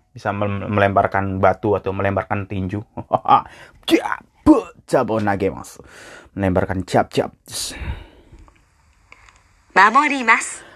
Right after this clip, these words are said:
Speaker 1: Mamorimasu artinya mematuhi. Ruru o mamete kudasai. Mama-, mamoru. Mamoru. Eh, matuhi.
Speaker 2: Agemasu.
Speaker 1: Agemasu. Agemasu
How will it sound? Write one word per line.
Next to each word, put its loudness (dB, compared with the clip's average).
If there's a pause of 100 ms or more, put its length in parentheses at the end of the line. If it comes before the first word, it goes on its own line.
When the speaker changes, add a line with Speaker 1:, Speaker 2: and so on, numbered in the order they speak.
(140)
Speaker 1:
Mamorimasu 6
artinya -2
mematuhi. 0 (180)
Ruru 4
o 8
mamete -2
kudasai. 0
Mama-, -6
mamoru. -4 (1040)
Mamoru. 4 (1040)
Eh, -2 (300)
matuhi. -2 (2500)
Speaker 2:
Agemasu. 2
Speaker 1:
Agemasu. 4
Agemasu 0